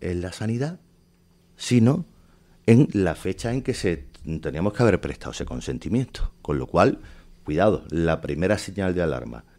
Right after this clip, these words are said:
¿qué acción vamos a ejercitar? Porque si ejercitamos la acción única y exclusivamente del consentimiento informado, el plazo de prescripción puede ser distinto. Por eso,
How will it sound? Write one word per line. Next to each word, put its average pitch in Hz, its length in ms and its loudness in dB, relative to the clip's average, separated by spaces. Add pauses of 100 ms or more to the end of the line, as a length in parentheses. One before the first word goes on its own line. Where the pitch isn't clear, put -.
¿qué 104 380 4 (120)
acción 104 520 2
vamos 95 320 6
a 87 60 2
ejercitar? - 520 -8 (840)
Porque 101 360 4
si 85 160 -2
ejercitamos 80 600 -2
la 82 100 2
acción 113 420 2
única 90 320 -4
y 71 40 -4
exclusivamente 78 540 -4
del 80 100 0
consentimiento 76 640 -6
informado, 98 400 -2
el 107 80 0
plazo 87 280 -4
de 87 60 -4
prescripción 90 540 -6
puede 95 380 0
ser 113 240 -16
distinto. - 540 -20 (1160)
Por 95 160 8
eso, 135 500 8